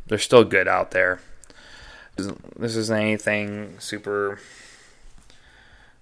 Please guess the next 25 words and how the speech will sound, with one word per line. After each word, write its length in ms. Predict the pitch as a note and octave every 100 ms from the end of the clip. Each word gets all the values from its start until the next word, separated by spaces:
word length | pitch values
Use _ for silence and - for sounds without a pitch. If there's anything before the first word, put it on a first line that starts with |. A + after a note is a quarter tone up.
| - _
you 100 | -
know, 140 | F#2+ F#2+ - _ - -
in 200 | B2 A2+
depth 320 | G#2+ G#2+ G#2 G#2
or 100 | G2+
anything 300 | G2 - G2+
like 220 | F#2+ -
that. 520 | F#2+ F#2+ - - -
But 240 | G#2+ G#2
I 120 | A#2 B2+
just, 240 | C3 A#2+ -
I 200 | A#2+ D#3
needed 280 | D#3 D3+ C#3+
this 220 | B2+ B2
myself. 760 | A#2 G#2 G2+ - G2 G2 - - - - - - - - -
I 160 | - A2
needed 220 | A2 A2+
to 80 | G#2
find 300 | - G2+ G2
some 140 | G2+
positivity 580 | F#2+ G2+ F#2+ F#2+ G2 G2
myself 440 | F#2+ F#2+ - F#2+ F#2
because 320 | F#2 F#2+ F#2
it 160 | F#2+
just, 260 | - F#2+ -